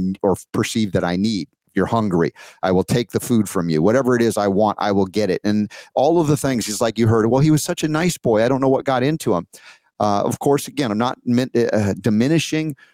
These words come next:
the potential, uh, reality, if the, well, the actual reality of these S S R Is and anti-anxiolytic drugs. But prior to that, as I said, much of these, m-, many of these young people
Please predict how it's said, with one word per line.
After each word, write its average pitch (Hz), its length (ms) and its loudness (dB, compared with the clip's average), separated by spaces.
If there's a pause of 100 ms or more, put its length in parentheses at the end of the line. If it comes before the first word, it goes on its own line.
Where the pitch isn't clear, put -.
(160)
the 110 100 2
potential, 127 760 -2
uh, 98 260 2
reality, 107 720 0
if 110 100 -12
the, 90 200 0
well, 90 100 2
the 90 100 0
actual 104 280 -2
reality 92 380 2
of 87 80 0
these 90 180 0
S 92 180 -2
S 92 140 -6
R 87 180 2
Is 85 120 0
and 87 100 -4
anti-anxiolytic 85 840 -2
drugs. - 260 -2
But - 160 -6
prior 156 280 0
to 113 60 2
that, 90 220 0
as 87 120 -2
I 87 40 -4
said, 80 320 -6 (560)
much 110 420 0
of 117 140 -2
these, 107 280 -2 (120)
m-, 127 140 -2
many 127 260 0
of 123 40 -4
these 110 280 -4
young 113 180 -2
people 95 480 -2